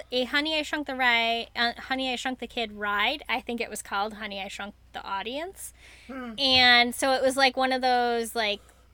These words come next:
Speaker 1: theaters <coughs> with, like, where they would puff air at you and, like,
Speaker 2: <laughs>
Speaker 1: things would come under, yeah. And there used to be also a, like, a playground that
Speaker 2: Mm-hmm.
Speaker 1: was, um, like, as if you were in the backyard.
Speaker 2: Aha.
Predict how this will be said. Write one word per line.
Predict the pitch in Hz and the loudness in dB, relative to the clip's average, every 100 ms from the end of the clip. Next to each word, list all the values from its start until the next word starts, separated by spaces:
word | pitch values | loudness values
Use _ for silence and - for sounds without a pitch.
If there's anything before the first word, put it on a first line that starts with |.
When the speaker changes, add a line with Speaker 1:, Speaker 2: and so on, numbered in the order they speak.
| _ - | _ -6
Speaker 1:
theaters | 254 240 233 233 226 226 214 | 0 4 6 6 4 2 0
<coughs> | |
with, | 226 196 226 | -2 -4 -2
like, | 208 196 190 - | 2 2 0 -4
where | 214 | -4
they | 208 | -4
would | 196 202 - | -6 -8 -4
puff | 226 202 202 | -2 -2 -2
air | 175 180 | -2 -4
at | 156 | -6
you | 160 185 175 | -8 -10 -10
and, | 175 175 175 170 | -10 -10 -12 -10
like, | 165 330 - | 2 4 6
Speaker 2:
<laughs> | 320 - | 4 4
Speaker 1:
things | 247 220 - | 2 2 -2
would | 339 | -2
come | - 214 | -2 -2
under, | 196 202 | -4 -4
yeah. | 220 190 - - - - - - - | -2 -4 -4 -14 -20 -20 -20 -8 2
And | 262 | 4
there | 269 | 6
used | 262 254 285 302 - | 4 2 -4 -6 -6
to | 294 | -6
be | 269 247 | -4 -4
also | 240 220 220 226 - 233 214 214 214 - - | -4 -4 -4 -6 -6 -6 -4 -6 -6 -8 -2
a, | 208 196 185 | -2 -2 -2
like, | 190 - | -4 -4
a | |
playground | - - 208 202 240 269 269 285 285 285 - | -12 -6 -2 -2 0 0 -2 -6 -8 -12 -16
that | 220 226 208 196 | -6 0 2 0
Speaker 2:
Mm-hmm. | 175 | -4
Speaker 1:
was, | 208 196 196 190 190 202 - - | -4 -2 -2 -4 -6 -10 -14 -10
um, | 196 185 175 165 170 - _ 285 | -8 -8 -8 -12 -18 -20 _ -10
like, | 202 185 180 - _ - | -6 -6 -6 -20 _ -2
as | 208 190 | -2 0
if | 196 - | -6 -8
you | 185 | -12
were | |
in | 175 170 | -12 -12
the | |
backyard. | - 127 - - - - - _ _ - - - - _ | -10 -10 -12 -18 -18 -20 -20 _ _ -20 -20 -20 -20 _
Speaker 2:
Aha. | - - 190 208 208 - - | -16 0 4 6 4 2 -6